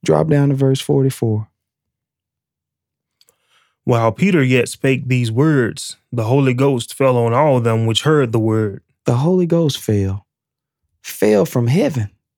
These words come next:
Speaker 1: That's where it came from. In Acts chapter two, it tells us there was a sound that came from heaven. You know, someone does not believe this.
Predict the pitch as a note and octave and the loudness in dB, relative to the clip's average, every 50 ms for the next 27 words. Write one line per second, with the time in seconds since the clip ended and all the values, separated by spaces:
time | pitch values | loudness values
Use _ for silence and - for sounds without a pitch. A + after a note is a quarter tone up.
0 | _ _ - - D3 D3+ - C#3+ C3+ C3+ C3+ B2 - - D#3 E3 F3 F3+ C#3 - | _ _ -8 -6 -6 -4 -4 -2 0 0 0 -2 -2 -2 -2 -2 -2 -4 -4 -4
1 | - B2 A#2+ A#2+ B2 C3+ C#3 _ _ _ _ _ _ _ _ _ _ _ _ _ | -4 -4 -2 -2 -4 -4 -8 _ _ _ _ _ _ _ _ _ _ _ _ _
2 | _ _ _ - B2+ B2+ B2 C3+ D3 D3 - - D#3+ D3+ D3 - D3 C#3+ - - | _ _ _ -4 -2 0 0 0 0 -2 -2 -2 -2 -2 -2 -2 -6 -8 -4 -2
3 | F#3+ E3+ C3 A#2+ - - C#3+ C#3 C3+ C#3 C3+ C3+ C3 - D3 C3+ C3 A#2 A2 G#2 | -2 0 0 -2 0 0 0 0 2 0 0 -2 0 0 0 0 0 0 -2 -4
4 | - - D3+ D#3 D#3+ D#3+ D#3 D#3 D#3+ D#3 - D#3+ D#3 D#3 D#3 D#3+ - D3+ D3 D3 | -4 -4 -2 -2 -2 -2 -2 -2 -2 -2 -2 -2 -2 -2 -2 -4 -4 -2 0 2
5 | D3 B2+ A#2 B2 - - _ _ _ - - F#4+ F4 D#4 C#4+ C#4 - - - - | 2 0 0 -4 -10 -16 _ _ _ -4 -4 -2 -2 -2 -4 -4 -6 -6 -8 -8
6 | - - - - - F4+ A#3 F#3 F3 E3+ E3 E3 E3 E3+ F3+ F3+ _ _ _ _ | -6 -6 -6 -6 -4 -2 0 0 0 2 2 0 0 -2 -4 -6 _ _ _ _
7 | _ _ _ _ _ _ _ _ _ _ _ _ _ _ _ _ _ _ - - | _ _ _ _ _ _ _ _ _ _ _ _ _ _ _ _ _ _ -4 -2
8 | G3+ G3+ G#3+ A3 A#3 A3+ A3 G#3+ G#3 G#3 A3+ A#3 A3+ G#3+ F3+ C#3+ A#2 A2 G#2 G2+ | -2 -2 -2 -4 -4 -4 -4 -2 -2 -2 -2 0 -2 -2 -2 -2 -2 -2 -2 -4
9 | G2+ - - | -4 -8 -12